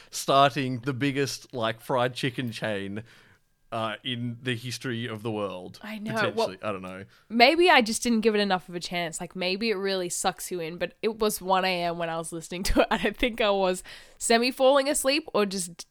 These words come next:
Speaker 2: delirious. So I, I may, I will maybe still give this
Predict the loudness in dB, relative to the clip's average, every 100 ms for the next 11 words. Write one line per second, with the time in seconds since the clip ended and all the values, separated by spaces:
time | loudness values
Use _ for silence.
0 | _ 0 2 2 4 2 2 2 4 2
1 | 0 -20 -20 _ _ -4 2 4 4 0
2 | 2 4 4 0 4 4 2 0 0 2
3 | 0 0 -2 -2 0 -2 2 2 2